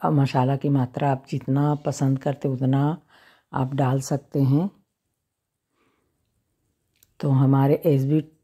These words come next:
टी सास बहू के तड़का के तरफ से आप सभी का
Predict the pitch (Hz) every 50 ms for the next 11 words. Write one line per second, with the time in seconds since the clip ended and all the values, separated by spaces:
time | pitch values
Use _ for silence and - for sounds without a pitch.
0 | _ _ _ _ _ _ _ _ _ _ _ _ _ _ _ _ _ - 170 147
1 | 151 143 - 165 135 139 139 143 143 143 143 135 - 143 139 139 135 127 127 -
2 | 143 135 135 - 147 139 131 - 143 - 139 131 - - - 151 147 147 135 120
3 | 117 - - 131 127 123 131 135 135 - 151 151 165 208